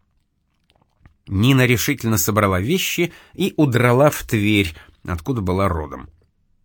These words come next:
Потом уже позвонила, коротко и резко простилась, обрезала его вопросы, сказала, что навсегда, что требует развод. Второй удар нанес Манечкин,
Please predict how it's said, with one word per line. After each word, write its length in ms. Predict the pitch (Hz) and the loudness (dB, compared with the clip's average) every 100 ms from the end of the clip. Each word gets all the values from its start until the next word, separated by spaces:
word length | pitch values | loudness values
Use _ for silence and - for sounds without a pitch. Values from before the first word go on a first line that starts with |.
| - | -10
Потом 300 | 104 143 120 | -6 -2 -2
уже 160 | 87 | -2
позвонила, 760 | 80 117 90 90 85 143 180 165 - - - - | -2 -2 -2 -4 -2 -2 -2 -6 -10 -20 -20 -4
коротко 400 | 202 208 - 135 | 0 0 2 2
и 220 | 117 107 - | 2 0 -4
резко 460 | 113 143 - 143 127 | -6 -6 -6 -6 -6
простилась, 800 | - 135 - - 107 107 101 - - - | -6 -6 -6 -6 -4 -4 -4 -6 -12 -8
обрезала 500 | 101 101 104 85 85 | -4 0 0 0 -2
его 180 | 82 80 | -2 -2
вопросы, 460 | 80 80 180 190 185 - _ | -4 -4 -4 -4 -8 -12 _
сказала, 400 | - - 104 117 | -12 -4 0 2
что 220 | 98 - | 0 -2
навсегда, 640 | 95 90 - 85 98 175 180 _ | -2 -2 -4 -4 0 -2 -2 _
что 240 | - - | -12 -10
требует 460 | 95 104 120 135 123 | -6 -4 -2 -4 -2
развод. 420 | 87 73 69 - _ _ _ _ _ _ _ _ _ _ _ _ _ _ _ _ _ _ _ _ | -2 -4 -10 -18 _ _ _ _ _ _ _ _ _ _ _ _ _ _ _ _ _ _ _ _
Второй 460 | - - 113 208 226 | -16 -4 0 2 2
удар 260 | 180 202 180 | 2 2 2
нанес 440 | 131 131 170 - | 2 2 0 0
Манечкин, 720 | 107 123 120 113 - 113 110 | 2 4 2 0 -2 -2 -2